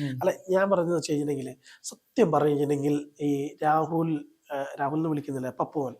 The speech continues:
Speaker 1: ഉം.
Speaker 2: പപ്പു മോനെ കുറച്ചെങ്കിലും ബുദ്ധി ആ കെ സിനെ പോലത്തെ ആൾക്കാർ ഉപദേശിച്ചു കൊടുക്കണം എന്നാണ് എൻ്റെ ഒരു റിക്വസ്റ്റ്. അല്ലെങ്കിൽ എ കെ ആന്റണീനെ പോലെ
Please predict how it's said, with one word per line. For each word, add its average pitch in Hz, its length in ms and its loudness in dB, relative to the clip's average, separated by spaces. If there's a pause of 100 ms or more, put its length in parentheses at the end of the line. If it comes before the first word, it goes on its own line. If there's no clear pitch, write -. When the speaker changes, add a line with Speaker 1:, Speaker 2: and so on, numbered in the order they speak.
(200)
Speaker 1:
ഉം. 131 120 -6
Speaker 2:
പപ്പു 165 220 2
മോനെ 135 420 0 (140)
കുറച്ചെങ്കിലും 175 880 2
ബുദ്ധി 143 420 2 (320)
ആ 160 100 4
കെ 160 220 4
സിനെ 156 260 4
പോലത്തെ 143 260 0
ആൾക്കാർ 135 320 2
ഉപദേശിച്ചു 160 600 0
കൊടുക്കണം 135 280 -6
എന്നാണ് 131 220 -4
എൻ്റെ 139 160 -6
ഒരു 143 180 -6 (100)
റിക്വസ്റ്റ്. - 360 -14 (460)
അല്ലെങ്കിൽ 220 320 8
എ 175 260 6
കെ 175 120 2
ആന്റണീനെ 165 340 4
പോലെ 151 380 2